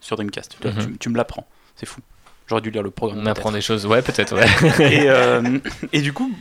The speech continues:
Speaker 1: pour moi, j'étais là, ah putain, c'est un, quand même un jeu qui a une espèce d'aura, en tout cas, je me souviens quand j'étais gamin, euh, ça avait l'air d'être un bon jeu, euh, j'avais des potes qui en parlaient plutôt en bien, et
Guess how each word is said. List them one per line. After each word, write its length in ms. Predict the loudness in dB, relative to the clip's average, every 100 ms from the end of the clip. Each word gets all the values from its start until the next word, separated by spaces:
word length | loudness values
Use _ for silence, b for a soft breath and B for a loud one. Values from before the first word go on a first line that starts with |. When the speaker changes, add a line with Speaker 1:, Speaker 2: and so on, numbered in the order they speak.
| -16 -16 -8
Speaker 1:
pour 140 | -4
moi, 140 | -2
j'étais 200 | -2 -2
là, 140 | -2 2
ah 140 | 0
putain, 220 | -2 -4 -4
c'est 120 | -2
un, 80 | 0
quand 120 | 0
même 80 | 0
un 100 | 0
jeu 120 | 0
qui 100 | -2
a 60 | -2
une 320 | -4 -6 -6
espèce 340 | -2 -2 -2
d'aura, 300 | 0 4 4
en 100 | 2
tout 120 | -2
cas, 100 | -4
je 60 | -4
me 40 |
souviens 160 | -6 -8
quand 100 | -8
j'étais 220 | -12 -8
gamin, 440 | -4 -2 0 -2 -4
euh, 120 | -8
ça 180 | -10 -8
avait 160 | -4 0
l'air 140 | 0
d'être 180 | 0 0
un 80 | -2
bon 180 | -2
jeu, 140 | -2 -2
euh, 600 | 0 0 -2 -4 -6 -6
j'avais 140 | -6
des 100 | -4
potes 200 | -4 -4
qui 80 | -4
en 60 | -8
parlaient 260 | -6 -6
plutôt 260 | -8 -8 -6
en 80 | -2
bien, 220 | -2 -4 B B B B B B
et 1000 | -2 0 0 -2 -2 -2 -2 -2 -6